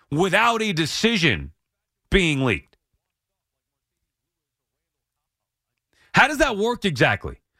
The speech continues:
Rodgers sends over a wish list to the Jets. The Jets get it. Then somebody in the organization leaks it. But he sends that list over without saying whether he's gonna be there or not?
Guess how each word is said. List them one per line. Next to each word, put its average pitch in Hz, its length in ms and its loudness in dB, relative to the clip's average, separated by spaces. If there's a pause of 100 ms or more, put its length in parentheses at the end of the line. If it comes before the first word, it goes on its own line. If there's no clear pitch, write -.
(180)
Rodgers 196 480 0
sends 202 240 2
over 196 280 0
a 165 60 0
wish 180 280 -2
list 214 240 -4
to 190 60 -6
the 156 100 -2
Jets. 160 420 0
The 135 100 -4
Jets 170 260 2
get 185 220 2
it. 165 100 -4
Then 151 120 0
somebody 170 320 0
in 165 60 -4
the 165 80 -2
organization 165 520 -2
leaks 160 240 -6
it. 214 200 -6 (260)
But 208 120 4
he 196 60 0
sends 214 300 2
that 202 200 4
list 196 240 -2
over 202 320 0
without 165 600 0 (840)
saying 190 480 2
whether 180 180 2
he's 165 120 -2
gonna 143 160 2
be 127 140 -2
there 220 200 2
or 247 40 0
not? 269 320 0